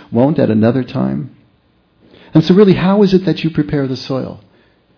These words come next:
How much time are you gonna spend trying to determine which is the good soil and which is not, and then, s-, you know, sow only on the good soil?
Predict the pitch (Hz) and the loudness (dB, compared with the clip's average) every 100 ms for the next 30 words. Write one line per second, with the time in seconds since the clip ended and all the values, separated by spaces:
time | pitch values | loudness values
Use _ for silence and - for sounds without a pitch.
0 | _ _ _ _ 180 233 240 - 202 196 | _ _ _ _ 2 4 2 2 4 6
1 | 180 165 147 - 160 147 139 151 156 127 | 6 6 2 2 4 4 2 2 2 2
2 | 120 156 135 113 107 131 - 190 190 147 | 0 2 4 4 2 -2 -2 -4 -2 -2
3 | 120 - 117 120 113 113 135 117 - 110 | -2 -4 -4 -2 -2 -2 -4 -6 -8 -8
4 | 98 143 - - - - _ 135 127 143 | -8 -10 -14 -20 -20 -20 _ 0 2 4
5 | 147 - - - 113 107 - 131 123 151 | 2 -2 -12 -6 -4 -4 -2 0 0 2
6 | 156 160 139 135 123 120 135 139 - 117 | 4 4 4 0 -2 0 0 -2 -4 -8
7 | 107 107 | -8 -10